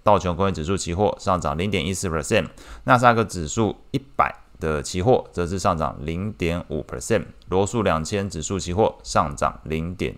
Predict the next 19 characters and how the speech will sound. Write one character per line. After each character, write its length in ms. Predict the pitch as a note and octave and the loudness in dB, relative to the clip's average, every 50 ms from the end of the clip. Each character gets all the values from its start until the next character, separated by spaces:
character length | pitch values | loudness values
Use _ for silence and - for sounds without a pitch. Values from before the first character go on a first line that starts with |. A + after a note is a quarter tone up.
| - - | -12 -10
一 220 | - E2 F2+ E2+ - - | -6 -6 -6 -6 -2 0
二 140 | F#2+ F#2+ - - - | 0 0 0 -2 -6
percent。 340 | - A1+ - - - G2+ E2+ - - - - - - - - - - - | -10 -10 -6 -2 -2 -2 -2 -2 -8 -18 -20 -20 -20 -18 -18 -18 -14 -4
那 240 | - C#3+ C#3 B2+ A#2+ | 2 6 8 8 8
后 200 | A#2 - F3+ D#3+ | 8 6 4 2
续 200 | C#3+ - D#3+ D3 | 2 2 0 -2
关 340 | A2+ - - - B2 B2 B2 | -2 -2 4 4 6 6 6
于 100 | A2+ A2 | 4 2
美 200 | G#2 G#2+ G#2+ G#2 | 2 2 2 2
国 100 | E2+ F#2 | 2 2
债 220 | F#2+ - A2+ A2 | 2 4 4 4
务 80 | A2 G#2 | 4 2
上 260 | G2+ - G#2+ G2+ F#2+ | 2 2 2 2 0
限 220 | F#2 A2 G#2+ G2 F2+ | 0 0 -2 -2 -2
协 340 | - - - D#2+ E2 F2+ | -4 -4 -2 0 0 0
议 60 | F#2 E2+ | 0 0
的 160 | D#2+ D2+ D2 | 0 -2 -2
时 280 | - - - F#2+ G2+ | -2 -4 -4 -2 -2
程， 300 | A2+ - F#2+ E2 E2+ F2+ | 0 2 2 2 2 2